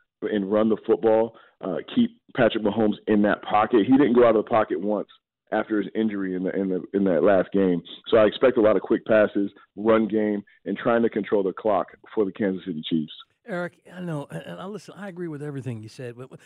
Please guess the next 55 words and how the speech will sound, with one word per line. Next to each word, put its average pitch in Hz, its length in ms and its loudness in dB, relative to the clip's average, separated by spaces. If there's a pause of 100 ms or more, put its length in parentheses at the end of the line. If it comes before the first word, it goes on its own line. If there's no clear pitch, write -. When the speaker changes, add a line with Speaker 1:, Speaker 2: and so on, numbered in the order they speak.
(160)
Speaker 2:
Sam 208 260 -10
and 196 80 -8
I - 20 -8
have 170 80 -10
been 143 100 -10
going 147 220 -10
back 135 160 -10
and 131 100 -12
forth 131 220 -10
with 113 80 -20
this 123 160 -14
all 120 160 -14
day 117 140 -14
long. 110 260 -12
When 117 100 -12
you 131 80 -10
look 220 220 -12
at 170 120 -16
that 120 160 -14 (160)
Joe 135 220 -14
Burrow, 98 460 -14 (340)
and 160 240 -14
being 202 160 -10
the 151 60 -14
top 226 260 -14
quarterback 151 460 -12
in 143 60 -12
the 139 60 -10
league, 139 200 -12
I 160 100 -14
can't 202 240 -16
get 175 140 -16
past 165 300 -14
seeing 147 200 -12
Macaulay 117 340 -14
Culkin. - 360 -16 (1080)
I, - 100 2 (100)
I 233 60 -8
just - 260 0
can't, 226 320 -6
man. 214 260 -6 (140)
<laughs> - 140 -18
I 160 160 -10
mean, 277 220 -6 (200)
the 233 60 -10
best 233 240 -6
quarterback 226 440 -4
in 196 80 -10
the 208 100 -10
N 214 100 -6
F 185 120 -8
L 196 120 -4
looks 180 160 -10
like 170 160 -12
dude, 175 200 -10